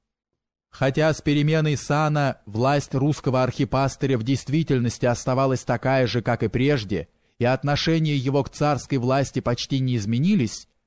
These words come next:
однако новый титул имел немаловажное значение. Русская церковь отныне сделалась вполне самостоятельной церковью и независимым от Цареграда патриархатом,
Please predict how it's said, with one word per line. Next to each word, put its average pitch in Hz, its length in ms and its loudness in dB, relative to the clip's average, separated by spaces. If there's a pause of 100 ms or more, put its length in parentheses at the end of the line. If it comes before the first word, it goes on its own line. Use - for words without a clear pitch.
(220)
однако 196 520 0
новый 185 340 2
титул 190 460 0
имел 143 460 0
немаловажное 131 800 2
значение. 107 720 -2 (1160)
Русская 180 520 2
церковь 185 580 0
отныне 170 460 0
сделалась 156 600 0
вполне 139 420 -2
самостоятельной 123 920 0
церковью 175 720 0 (300)
и 143 100 2
независимым 180 840 2
от 139 180 -4
Цареграда 139 640 0
патриархатом, 113 880 -2